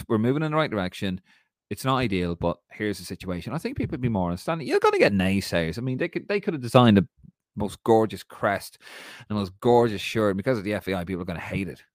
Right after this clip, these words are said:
You know, that's just the nature of our, our Irish fo-, some Irish football fans. It's a strange one. Um,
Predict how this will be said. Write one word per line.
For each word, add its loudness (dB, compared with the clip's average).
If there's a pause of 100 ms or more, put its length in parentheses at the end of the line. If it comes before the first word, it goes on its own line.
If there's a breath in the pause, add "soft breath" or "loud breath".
(220)
You -10
know, -10 (480)
that's -6
just -6 (120)
the -2
nature 4
of 0
our, 2
our -4
Irish -4
fo-, -2
some 6
Irish 6
football -10
fans. -12 (320)
It's -6
a -2
strange 6
one. 0 (240)
Um, -2